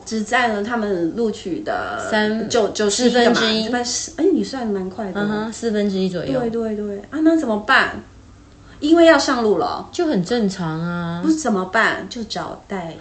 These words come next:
Speaker 1: 课。
Speaker 2: 不是啊，这个政策本来就不该这样子啊。
Speaker 1: 就找代课，不该这样子。
Speaker 2: 找代课最好就有代课，你都没有人来考正式了，还找代课嘞。
Speaker 1: 就找代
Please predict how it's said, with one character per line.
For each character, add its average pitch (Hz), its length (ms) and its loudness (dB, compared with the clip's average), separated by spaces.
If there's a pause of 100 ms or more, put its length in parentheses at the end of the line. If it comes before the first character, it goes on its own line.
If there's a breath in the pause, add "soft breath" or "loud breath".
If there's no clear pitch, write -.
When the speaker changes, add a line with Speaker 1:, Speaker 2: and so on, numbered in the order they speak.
Speaker 1:
课。 - 120 -14
Speaker 2:
不 339 140 6
是 359 200 2 (120)
啊， 392 140 8
这 415 140 4
个 403 100 8
政 403 220 6
策 403 200 4
本 269 120 2
来 254 120 2
就 381 140 2
不 381 220 6
该 359 200 6
这 359 140 0
样 311 220 4
子 233 280 -2
啊。 220 240 4
Speaker 1:
就 233 80 2
找 - 280 -6 (160)
代 185 320 -8 (100)
课， - 120 -12
不 285 120 -4
该 277 220 -2
这 269 100 -4
样 247 140 0
子。 208 60 0
Speaker 2:
找 277 260 10
代 370 320 10
课 381 240 8
最 381 240 8
好 285 180 8
就 330 140 4
有 302 160 6
代 294 240 4
课， 320 160 4
你 254 100 4
都 330 100 6
没 339 120 0
有 302 120 2
人 208 200 2
来 220 100 0
考 208 200 -2
正 214 260 0
式 196 340 -2
了， - 260 -4 (440 soft breath)
还 226 120 -2
找 185 220 4
代 196 260 4
课 175 360 2
嘞。 - 100 -2
Speaker 1:
就 277 60 0 (160)
找 160 500 -6
代 196 420 -2